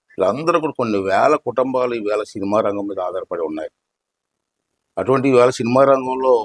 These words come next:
వీళ్ళు చూశాను, వీళ్ళు అడిగాను ఎంత బడ్జెట్ అయింది అని. తక్కువ బడ్జెట్లో చేశారు.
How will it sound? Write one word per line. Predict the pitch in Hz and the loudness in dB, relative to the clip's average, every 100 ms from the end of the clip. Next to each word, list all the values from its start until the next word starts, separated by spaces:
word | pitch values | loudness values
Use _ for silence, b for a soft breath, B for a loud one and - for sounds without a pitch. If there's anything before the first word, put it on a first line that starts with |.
| 101 _ _ _ _ _ _ _ | -4 _ _ _ _ _ _ _
వీళ్ళు | 101 113 117 | -4 -4 -4
చూశాను, | 120 151 131 | 0 2 2
వీళ్ళు | 110 98 | 0 -2
అడిగాను | 101 139 117 | 0 0 -2
ఎంత | 95 120 | -4 -2
బడ్జెట్ | 117 110 110 | -2 -2 -4
అయింది | 117 113 | -4 -4
అని. | 110 113 | -4 -6
తక్కువ | - - 165 | -4 -6 0
బడ్జెట్లో | 160 147 147 147 127 | 0 0 -2 -2 -4
చేశారు. | 120 - 104 | -6 -8 -8